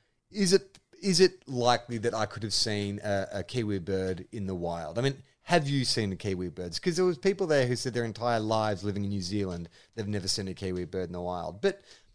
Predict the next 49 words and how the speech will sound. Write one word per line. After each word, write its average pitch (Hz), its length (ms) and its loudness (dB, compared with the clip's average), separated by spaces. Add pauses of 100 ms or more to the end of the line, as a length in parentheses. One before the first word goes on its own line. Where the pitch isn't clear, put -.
(320)
I 220 120 4
could 233 180 0
probably 180 220 2
count 135 400 0
the 131 60 -2
amount 127 200 0
of 110 60 -6
times 113 240 -2
I've 104 80 0
seen 107 200 0
an 98 100 -2
echidna, 101 460 -6
like, 85 360 -6 (920)
I've - 80 -10
seen, 208 160 2
like, 170 300 -2
I've 170 140 2
never 220 180 4
seen 185 160 6
a 139 60 4
wombat 156 440 4
in 165 60 -4
the 170 80 0
wild. 202 400 -2 (500)
I've 135 120 -2
never 139 240 2
seen 127 440 2
a, 110 300 -2 (1600)
well, 170 140 10
I've 156 80 10
never 190 140 4
seen 170 120 4
a 151 40 8
wombat 120 340 6
in 92 60 -6
the 92 60 -4
wild. - 240 4
<laughs> - 80 0
I've 131 140 8
seen 175 280 6
a 143 60 6
kangaroo 120 400 6
in 117 60 2
the 113 60 0
wild. 107 320 6
I've 101 140 0
seen 107 200 2
a 101 40 -2
wo-, 104 180 -2